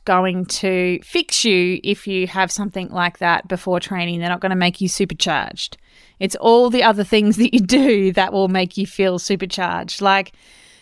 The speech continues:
your pre-training nutrition, what your fueling is during, your recovery nutrition, how you eat outside of sessions.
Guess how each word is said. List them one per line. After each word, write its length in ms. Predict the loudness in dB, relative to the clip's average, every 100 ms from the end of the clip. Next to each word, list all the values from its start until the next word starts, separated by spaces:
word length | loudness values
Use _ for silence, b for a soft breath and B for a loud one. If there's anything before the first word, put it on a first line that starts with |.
| b b
your 140 | 0 0
pre-training 580 | 4 2 4 4 4
nutrition, 640 | 4 2 0 -2 -4 -6 -2
what 160 | -2 0
your 120 | -2
fueling 500 | 0 2 4 4 2
is 240 | 0 -2
during, 540 | -2 -2 0 -2 -4 -4
your 160 | 0
recovery 400 | 0 2 2 2
nutrition, 580 | 0 0 -2 -2 -4 -6
how 180 | -4 -2
you 180 | 0 -2
eat 220 | -6 -4
outside 500 | -4 -4 -4 -4 -2
of 100 | -2
sessions. 680 | -2 -4 -2 -2 -2 -4 -10